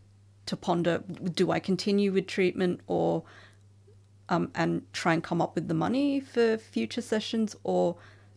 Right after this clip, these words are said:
crap, I've just had ten sessions and it was actually doing really good stuff for me. What do I do now?"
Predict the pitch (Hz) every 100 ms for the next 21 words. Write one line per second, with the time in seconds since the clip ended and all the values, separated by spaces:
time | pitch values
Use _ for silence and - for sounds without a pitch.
0 | - - - - - - 185 170 - -
1 | 170 170 - - - - - - 160 -
2 | - - - - - 175 - 175 - 175
3 | 165 156 - - - 160 160 170 - -
4 | - 175 143 - 151 170 170 160 - 165
5 | 165 - 156 170 - - 156 - 165 -
6 | - 160 175 151 170 - - -